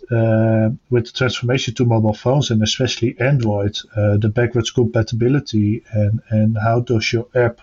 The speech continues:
react, and how does it impact your user experience? Um,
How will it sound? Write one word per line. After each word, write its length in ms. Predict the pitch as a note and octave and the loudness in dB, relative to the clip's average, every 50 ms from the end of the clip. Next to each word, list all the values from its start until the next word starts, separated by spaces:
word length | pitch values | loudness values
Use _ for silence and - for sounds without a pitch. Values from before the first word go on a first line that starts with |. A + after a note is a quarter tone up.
| _ _ - | _ _ -2
react, 420 | B2 A#2 A2+ A2+ B2+ C#3+ C3 - B2 | 0 2 2 2 0 0 -2 -2 -2
and 100 | A2+ A2 | 0 0
how 120 | A#2+ A#2+ | 2 2
does 240 | G#2+ B2 A2 - B2 | 0 0 -2 -2 -2
it 120 | A2 - B2+ | -4 -2 -2
impact 360 | C3 A2+ - A#2 G#2+ - - | -4 -2 -2 -4 -4 -2 0
your 80 | A2 | 0
user 340 | A2 A2+ B2 D3+ D#3 - C3 | 0 2 2 0 0 -2 -4
experience? 760 | A2+ G#2+ - - - G#2+ G#2 G#2 G#2 G#2 A#2+ C#3+ - - - _ - - - - - - - - - - - - _ - | -6 -6 -8 -8 -4 -4 -4 -4 -4 -2 -2 -2 -4 -4 -10 _ -16 -18 -16 -16 -14 -14 -16 -18 -18 -20 -20 -20 _ -4
Um, 260 | A#2 A2+ A2+ A2+ B2 | -2 0 0 0 -2